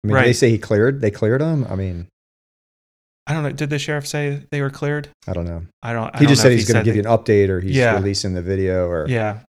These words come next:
Speaker 2: I mean, there's no way those guys aren't gonna get cleared. I mean, they
Speaker 1: Oh.
Speaker 2: were literally fighting for their lives.
Speaker 1: Yep.
Speaker 2: And even after, you know, the suspect is beating them with the gun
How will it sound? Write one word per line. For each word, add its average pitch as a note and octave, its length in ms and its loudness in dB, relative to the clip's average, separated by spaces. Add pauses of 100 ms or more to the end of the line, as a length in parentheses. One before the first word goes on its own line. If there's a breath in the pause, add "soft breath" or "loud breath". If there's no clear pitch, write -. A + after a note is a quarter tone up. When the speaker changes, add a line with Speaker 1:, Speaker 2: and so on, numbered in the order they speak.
(140)
Speaker 2:
I C#3+ 100 4
mean, C#3+ 340 0
there's D3 240 0
no E3 160 0
way A#2+ 220 0
those A2 240 -6
guys A2+ 240 -6
aren't A2 100 -10
gonna A2+ 220 -10
get - 80 -20
cleared. A#2 420 -10
I C#3+ 60 8
mean, B2+ 220 12
they - 120 6
Speaker 1:
Oh. - 40 0
Speaker 2:
were C#3 120 2
literally A#2 540 -2
fighting A2+ 380 -6
for B2+ 100 -12
their A#2+ 160 -10
lives. A2 500 -10
Speaker 1:
Yep. G#2 240 -2 (300)
Speaker 2:
And E3 160 4
even A3 320 0
after, D3 680 -2
you C#3+ 120 -2
know, B2 120 -2
the A#2+ 80 -6
suspect C3+ 480 -2
is A2+ 260 -10 (300)
beating C#3 300 0
them A#2+ 340 -4
with B2+ 220 -4
the A#2+ 80 -6
gun C3 460 -6